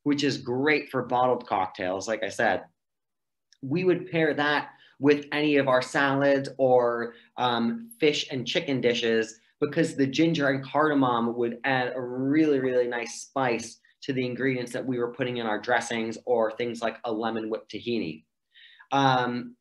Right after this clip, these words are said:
then we've got things like our punch bowls. And when we'd have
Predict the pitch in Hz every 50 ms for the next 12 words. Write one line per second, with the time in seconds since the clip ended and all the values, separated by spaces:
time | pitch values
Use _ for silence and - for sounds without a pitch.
0 | _ _ _ - 123 123 180 202 202 185 156 139 139 139 135 139 135 135 143 147
1 | 139 143 - 143 143 143 139 - - - 156 156 151 151 151 143 139 127 131 139
2 | 135 135 135 135 135 - _ - 135 127 127 127 123 117 113 - - - - 151
3 | 143 143 139 - - 113 107 95 92 90 92 90 - - _ _ _ _ _ -
4 | - _ - 175 175 165 160 156 151 147 143 139 143 156 156 156 143 175 196 185
5 | 165 165 165 143 139